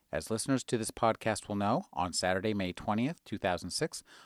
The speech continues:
I participated in the Santa Cruz County Arts Commission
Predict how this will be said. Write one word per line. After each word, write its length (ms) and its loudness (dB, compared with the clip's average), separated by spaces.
I 80 4
participated 760 0
in 220 0
the 60 -6
Santa 380 -4
Cruz 400 0
County 460 -2
Arts 280 6
Commission 640 0